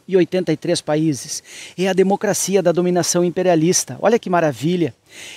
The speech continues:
Essa aqui é uma obra para compreender e lutar contra essas armas de dominação imperialista,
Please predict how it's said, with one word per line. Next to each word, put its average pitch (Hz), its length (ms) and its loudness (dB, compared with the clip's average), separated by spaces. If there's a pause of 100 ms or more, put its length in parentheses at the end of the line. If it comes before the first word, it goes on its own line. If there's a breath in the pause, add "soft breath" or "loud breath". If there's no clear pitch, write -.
Essa 214 340 2
aqui 208 220 -4
é 214 60 6
uma 175 180 4
obra 185 300 4
para 180 140 -2
compreender 180 540 0
e 226 40 2
lutar 196 560 2
contra 208 580 2
essas 165 440 2
armas 196 340 4
de 165 80 0
dominação 175 540 0
imperialista, 170 720 0